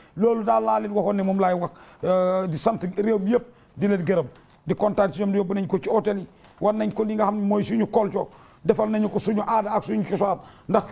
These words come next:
gan gi dafa foor ci man. Gan gi ku yaakaar ne foorul, nax nga sa bopp. Kon réew mi yëpp maa ngi leen di kont-, maa ngi leen di gërëm, di leen sant. Kooraawal nañ ko, defal nañ ko mbalak, balafon, dégg nga, wayal nañ ko yeelaa. Yooyu yëpp defal nañ ko fii ci réew mi.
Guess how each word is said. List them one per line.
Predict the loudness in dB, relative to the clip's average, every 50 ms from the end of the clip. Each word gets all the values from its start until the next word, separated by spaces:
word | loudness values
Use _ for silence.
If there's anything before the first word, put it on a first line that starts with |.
| -6 0
gan | 0 2 2 2
gi | 0
dafa | 0 0 0 0
foor | 0 0 0 0 -2
ci | -2
man. | -4 -4 -4 -6 -10 -18 -20 _ -20 -20 -20 -20 -8 -2 0
Gan | 0 0 0
gi | -2 -4
ku | 0 2
yaakaar | 4 4 4 4 2 0
ne | 0 -2
foorul, | 0 2 2 2 0 0 0
nax | 0 -2 0 0
nga | -2 -2
sa | -2 -2
bopp. | -4 -4 -6 -10 -20 -20 -20 -20 -20 -18 -2 4
Kon | 4 4 6
réew | 6 2 2 2
mi | 2
yëpp | 0 2
maa | 2 2 2
ngi | 2 0
leen | 0
di | 0 0
kont-, | 0 -2 -2 -2 -4 -4
maa | -4 -2 -2 -2
ngi | -2 -2
leen |
di | 0 0
gërëm, | 0 0 0 0 -2
di | -2 -2
leen | -2 0
sant. | 0 -2 -4 -4 -6 -14 -20 -20 -20 -14 -4 0
Kooraawal | 2 2 2 2 2 2 2 2 0 0
nañ | -2 -4 -4
ko, | -2 -2 0
defal | 2 2 2 2 2
nañ | 0 -2
ko | 0 0 2
mbalak, | 2 2 2 2 0 -2 -4 -10 -20 -20 -20 -6 0
balafon, | 2 2 2 2 0 -2 -2 -2 -4 -4 -10 -20 -20 -20 _ _ _ _ _ _ _ _ _ _ _ _ -20 -20 -16
dégg | -4 2 2 2 2
nga, | 0 -8 -12 -16 _ _ _ _ _ -4
wayal | -2 0 0 2 0
nañ | 0 -2 -2
ko | 0 0
yeelaa. | 0 2 2 0 0 0 -2 -6 -8 -10 -16 _ _ _ -2
Yooyu | -2 0 0 0
yëpp | -2 -2 -2
defal | -4 -2 -2 -2 -2
nañ | -2 -4 -4
ko | -4 -4
fii | -4 -4 -4 -4 -2
ci | -2 0
réew | 0 0 -2 -2
mi. | -4 -6